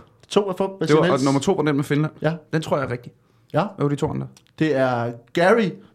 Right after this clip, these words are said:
Speaker 1: der er det japanske ord for diarré, eller barf betyder sne på hindi, urdu og farsi.
Speaker 2: Ja, så siger jeg, nummer tre er fup.
Speaker 1: Barf betyder sne. Det er desværre kun dumt. Øh,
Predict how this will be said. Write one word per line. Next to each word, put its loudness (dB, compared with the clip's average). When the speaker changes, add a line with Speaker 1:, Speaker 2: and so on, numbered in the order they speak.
Speaker 1:
der 2
er 4
det -2
japanske 0
ord 2
for -4
diarré, 0
eller 0
barf -4
betyder -4
sne -4
på -2
hindi, -4
urdu -2
og -8
farsi. -6
Speaker 2:
Ja, 2
så -4
siger 0
jeg, 2
nummer 0
tre -2
er -12
fup. -6
Speaker 1:
Barf 2
betyder -2
sne. 2
Det 2
er 2
desværre 2
kun 2
dumt. 6
Øh, 4